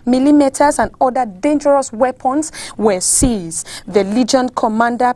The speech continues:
Pierre Aimé Bikele reassures the population that they will do all in their power to keep re-, residents in the littoral region safe. It is exactly a week since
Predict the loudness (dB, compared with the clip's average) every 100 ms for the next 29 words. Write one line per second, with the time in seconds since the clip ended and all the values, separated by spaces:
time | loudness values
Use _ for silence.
0 | -4 -4 2 2 0 -2 -2 -2 -2 -6
1 | -8 0 2 4 0 -2 -10 -14 0 2
2 | 4 2 0 0 2 -2 -2 -2 0 0
3 | -2 -2 0 2 0 -2 -18 -2 0 0
4 | -4 -6 -6 -4 -4 0 0 0 -4 -4
5 | -6 -4 -8 -10 -4 -4 -2 -6 -12 -18
6 | -8 -4 -4 -4 -2 2 2 -2 -18 -18
7 | -8 -2 0 -2 2 2 2 -2 -4 -4
8 | -8 -10 -6 -2 0 0 0 0 0 0
9 | 2 0 0 -6 -16 -6 0 0 0 -2
10 | -10 -18 -20 -20 -20 -20 -20 -20 -20 -20
11 | -20 -20 -20 -10 -10 -10 -16 -18 -20 _
12 | _ _ 0 2 2 0 -2 -2 -8 -8
13 | -6 -6 -6 -4 -4 -6 -8 -2 2 2
14 | 0 -4